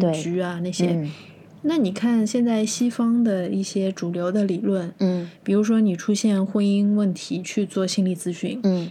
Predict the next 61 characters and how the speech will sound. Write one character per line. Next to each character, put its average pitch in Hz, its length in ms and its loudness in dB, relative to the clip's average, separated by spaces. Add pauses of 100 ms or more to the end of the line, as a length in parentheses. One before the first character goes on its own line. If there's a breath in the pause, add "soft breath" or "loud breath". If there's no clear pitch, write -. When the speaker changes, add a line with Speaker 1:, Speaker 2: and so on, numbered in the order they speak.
Speaker 1:
它 247 140 0
很 254 160 4
多 240 100 4
也 240 160 4
是 262 140 0
回 233 180 0
到 208 140 0
原 185 180 0
生 202 160 2
家 190 200 0
庭 170 280 -8
啊， 170 120 -8
Speaker 2:
对。 170 280 0
Speaker 1:
去， 165 160 -6
回 202 220 -2
到 220 160 0
你 190 160 0
童 196 220 0
年 196 420 2 (500 soft breath)
经 226 200 4
历 226 100 4
过 214 140 2
的 214 100 0
事 233 180 0
情 196 240 0
啊， 190 180 -2
Speaker 2:
对。 190 120 2
Speaker 1:
或 170 60 2
者 - 100 0
说 208 100 2
你 185 240 0
现 208 220 0
在 196 240 0 (260)
周 220 160 2
边 220 200 2
的 214 80 2
一 196 40 2
些 214 160 0
环 185 320 -4
境 208 320 2
啊。 180 200 -8
Speaker 2:
对， 160 300 0 (580)
是 - 200 0
的， 170 160 2
因 175 80 0
为 277 60 4
我 220 140 4
当 262 180 4
时 247 140 2
在 202 260 4 (100)
接 226 140 2
受 202 160 4
心 220 180 2
理 190 100 2
咨 196 180 -2
询 160 200 -2
的 170 80 -2
时 165 160 -4
候， 160 160 0
就 170 140 -2
是 156 360 -2